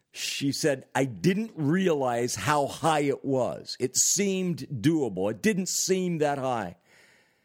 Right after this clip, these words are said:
I thought I jumped over a brick wall or a cement barrier. It was so fast, it was more like tunnel vision.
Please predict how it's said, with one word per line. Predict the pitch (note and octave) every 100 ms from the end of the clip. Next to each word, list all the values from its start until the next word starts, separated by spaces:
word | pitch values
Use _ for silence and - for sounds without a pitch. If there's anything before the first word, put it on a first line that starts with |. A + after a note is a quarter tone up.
| _ -
I | C3
thought | C#3 F#3+ F#3
I | D#3 B2+
jumped | F#2+ F2+ E3+ F3 -
over | E3+ C3 C#3+
a | A#2+
brick | G2 D#2+ D3 E3 D3+
wall | D3+ D3 D3
or | C3+ A2+
a | G#2+
cement | - B2 A#2+ D3 D3
barrier. | A2+ C3 C3 G#2 D#2 E2
It | F2+
was | B2+ -
so | - F3+ F#3+
fast, | D3+ E3 C3+ B2 - -
it |
was | G2 G2+
more | A2+ D3+ E3
like | C3 G#2+ _
tunnel | - D3 C#3+ B2
vision. | A#2+ G2 D#2+ B1+